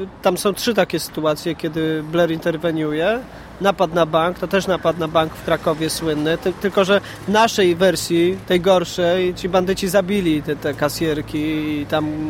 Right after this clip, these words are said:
faceta. Dostali jakieś wyroki, chyba siedzą nawet.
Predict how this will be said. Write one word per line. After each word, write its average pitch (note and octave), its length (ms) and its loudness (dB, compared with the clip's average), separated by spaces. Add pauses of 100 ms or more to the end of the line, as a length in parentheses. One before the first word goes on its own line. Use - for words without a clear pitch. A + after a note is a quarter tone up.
(220)
faceta. D#3+ 560 0 (640)
Dostali F#3+ 360 4
jakieś E3+ 300 0
wyroki, E3+ 380 0
chyba D#3+ 240 0
siedzą D#3 380 -2
nawet. C3+ 380 -6